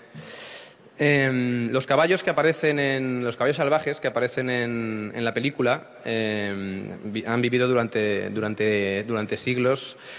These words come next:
en libertad. Eh, son de, en los, en los montes de Sabucedo, ¿no? En, en Galicia. Y la gente de Sabucedo nos ha enseñado a, bueno, a amar la fauna y la flora, los animales, de una manera que yo no había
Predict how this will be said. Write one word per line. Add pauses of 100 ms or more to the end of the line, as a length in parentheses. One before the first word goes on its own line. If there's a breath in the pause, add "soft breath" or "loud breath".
(120)
en
libertad. (420)
Eh,
son
de, (140)
en
los,
en
los
montes
de
Sabucedo,
¿no?
En,
en
Galicia. (540 loud breath)
Y
la
gente
de
Sabucedo
nos
ha
enseñado
a,
bueno,
a
amar (160)
la
fauna
y
la
flora,
los
animales,
de
una
manera
que
yo
no
había